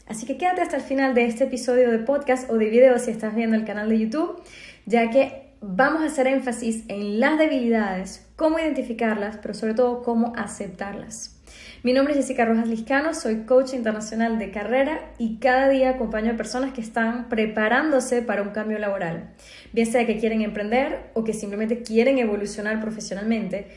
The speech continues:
Así que conocer sus debilidades es crucial para hacer un plan de carrera, bien, por supuesto, una carrera con sentido. Si te sientes identificado con esto, pues es importante saber en qué aspectos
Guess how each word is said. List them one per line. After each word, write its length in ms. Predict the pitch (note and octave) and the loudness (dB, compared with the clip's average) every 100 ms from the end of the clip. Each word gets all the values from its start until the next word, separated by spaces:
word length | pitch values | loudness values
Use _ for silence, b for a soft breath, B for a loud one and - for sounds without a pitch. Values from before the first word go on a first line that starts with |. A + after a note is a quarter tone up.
| B | B
Así 240 | - A3 A#3+ | -8 -4 0
que 240 | A3 A3 | 0 0
conocer 440 | - E4 D#4 D#4 D4 | 0 2 2 0 0
sus 160 | C4+ | 2
debilidades 680 | A#3 A3+ A3 A3 B3+ D#4 - | 2 4 4 2 2 0 -2
es 180 | A3+ A3 | -2 -4
crucial 960 | - - D#4 D#4 - - A#3+ B3 C4+ - | -8 -2 0 0 -2 2 4 4 0 -4
para 140 | G#3 G3+ | -4 -2
hacer 320 | - A#3+ A#3+ | 0 0 0
un 100 | A3+ | -4
plan 200 | A3 A3 | 0 0
de 100 | A#3 | -2
carrera, 420 | A3+ G#3 A3+ D#4 - B B B _ _ _ _ | -4 0 0 0 -6 B B B _ _ _ _
bien, 400 | F3 F#3 F#3 - | -6 -4 -6 -8
por 120 | - - | -10 -8
supuesto, 340 | F#3 C#4 C#4+ | 0 0 2
una 160 | A#3 A3 | 0 0
carrera 420 | G3 A#3+ D#4 - | 2 4 4 2
con 200 | A#3+ B3+ | 2 2
sentido. 480 | B3+ A#3 G#3 F#3 F#3 - _ _ _ | 0 -2 -4 -8 -12 -18 _ _ _
Si 120 | - | -6
te 80 | G3+ | -2
sientes 280 | A3 C4+ D4+ | 2 4 4
identificado 580 | D4+ B3+ B3 A3 A3 G#3+ | 4 4 0 0 0 2
con 160 | A#3 | 2
esto, 340 | A#3+ B3+ E4 F#4 B B B _ - | 0 -2 -4 -6 B B B _ 0
pues 240 | D#4 E4 | 4 4
es 80 | D4+ | 4
importante 460 | C4 A#3+ A3 F3 A#3 | 2 0 -4 -4 -4
saber 360 | D4 C4 B3 C4 | 0 2 2 -2
en 120 | A3+ | -2
qué 80 | F#3+ | -2
aspectos 580 | F#3 C4 A#3 G#3+ A3 | -2 -4 -4 -6 -8